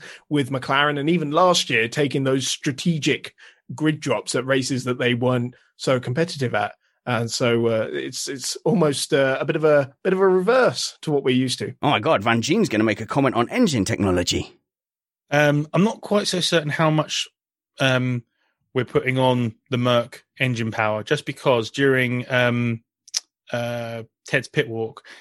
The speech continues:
Speaker 3: he mentioned that he'd spoken to somebody at Mercedes and said it was only worth about a tenth of a second a lap. They had other issues this weekend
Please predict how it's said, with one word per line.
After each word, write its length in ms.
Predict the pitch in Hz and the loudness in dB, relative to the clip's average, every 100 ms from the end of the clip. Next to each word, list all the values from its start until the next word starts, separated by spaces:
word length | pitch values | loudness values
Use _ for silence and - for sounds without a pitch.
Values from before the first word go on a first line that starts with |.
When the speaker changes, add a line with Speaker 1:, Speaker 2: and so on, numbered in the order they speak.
| _ | _
Speaker 3:
he 100 | 131 | 0
mentioned 320 | 123 117 127 | 0 -2 -6
that 40 | |
he'd 120 | 117 117 | -6 -2
spoken 300 | 131 120 117 | -2 -2 -4
to 60 | |
somebody 220 | 131 117 | -4 -4
at 40 | 117 | -6
Mercedes 560 | 113 127 117 117 110 - - - 131 | -2 0 2 0 0 -6 -20 -10 -6
and 100 | 117 | -2
said 120 | 123 | -2
it 20 | |
was 100 | 123 | 0
only 200 | 143 131 | 2 2
worth 580 | 131 139 123 - - - - | 2 2 2 -2 -14 -14 -4
about 400 | 123 117 117 - - - - | 0 0 -2 -8 -20 -20 -12
a 60 | |
tenth 260 | - 131 120 | -2 -2 -2
of 60 | 117 | -6
a 60 | |
second 300 | 113 120 123 | -4 -4 -2
a 60 | 120 | 0
lap. 240 | 123 113 _ | 0 0 _
They 80 | 120 | -2
had 200 | 120 117 - | 0 -2 0
other 300 | 135 127 123 | 0 2 2
issues 380 | 127 - 113 104 | 0 0 -2 -2
this 200 | 120 - | -4 -2
weekend 460 | 127 110 110 110 | -2 0 -4 -4